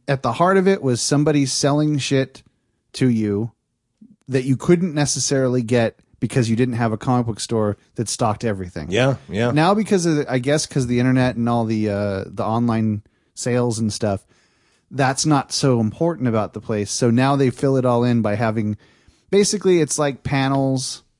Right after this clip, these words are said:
Speaker 1: It just seems like a whole lot of panels where voice actors and actors and
Speaker 2: It depends on which voice actors they have, though.
Speaker 1: I mean, all that stuff is cool, but something about it just irritates me because, well, there was this video I saw where it was like,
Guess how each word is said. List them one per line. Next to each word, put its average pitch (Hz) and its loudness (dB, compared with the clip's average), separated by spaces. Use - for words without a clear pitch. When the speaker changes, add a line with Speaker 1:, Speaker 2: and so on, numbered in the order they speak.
Speaker 1:
It 117 -12
just 123 -4
seems 175 2
like 135 0
a 117 0
whole 139 0
lot 143 0
of 117 -4
panels 131 -2
where 110 -2
voice 131 0
actors 117 -2
and 110 -4
actors 113 -4
and 104 -4
Speaker 2:
It 156 0
depends 208 2
on 170 4
which 143 2
voice 131 2
actors 87 -4
they 90 -2
have, 117 0
though. 71 -14
Speaker 1:
I 165 -10
mean, 214 0
all 247 0
that 311 0
stuff 247 0
is 190 -4
cool, 202 -4
but 139 -4
something 254 2
about 196 0
it 165 -2
just 143 -4
irritates 147 -2
me 101 -2
because, 117 -2
well, 220 2
there 202 2
was 208 2
this 180 -2
video 127 0
I 90 -8
saw 85 -8
where 135 0
it 123 -2
was 127 -2
like, 123 -4